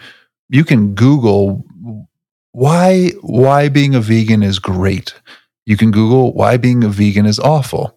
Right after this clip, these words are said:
and you will get both answers. So your,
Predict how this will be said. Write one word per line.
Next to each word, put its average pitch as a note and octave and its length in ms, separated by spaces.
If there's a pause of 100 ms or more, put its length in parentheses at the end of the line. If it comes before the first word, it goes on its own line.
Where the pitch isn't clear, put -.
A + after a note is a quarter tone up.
(120)
and G#2+ 120
you C3 140
will C#3+ 160
get B2 480 (320)
both A2 440
answers. - 600 (340)
So C3+ 260
your, C3 640